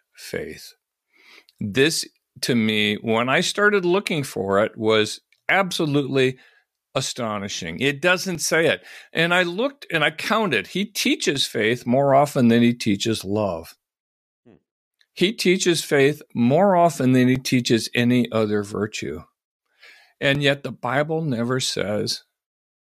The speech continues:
Speaker 1: that he had faith or that he practiced faith. That's missing. And, and, you know, Paul talks about his faith. It's not like you're not supposed to talk about faith.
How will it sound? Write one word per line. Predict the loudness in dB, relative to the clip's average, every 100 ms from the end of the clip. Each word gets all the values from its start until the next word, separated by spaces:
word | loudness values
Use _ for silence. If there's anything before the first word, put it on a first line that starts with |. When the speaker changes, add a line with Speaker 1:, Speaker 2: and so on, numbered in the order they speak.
| _ _ _
Speaker 1:
that | 0 2
he | 2
had | 0 0 0
faith | -2 -10 -10 -16 -20 _
or | 0
that | 2 2
he | 0
practiced | -2 -8 -8 -10 -10 -10
faith. | -10 -10 -10 -14 _ _ _ _ _ _ _ _ _ _ _ _ _ _
That's | -2 0 -2 -6
missing. | -2 -2 -2 -4 -8 -12 _
And, | -2 -2 -4 -10 _ _ _ _ _ _ -10
and, | -2 -2 0
you | 0
know, | 0 -4
Paul | 0 2 2
talks | 0 0 0 -4
about | -2 -2
his | -2 -4
faith. | -2 -2 -2 -8 -20 _ _ _ _ _ _ _ -20 -20 _ -6
It's | -4 -2
not | 0 2
like | 2 2
you're | -2
not | -2
supposed | -4 -8 -6
to |
talk | -4 -4 -4
about | -6 -6
faith. | -6 -2 -2 -4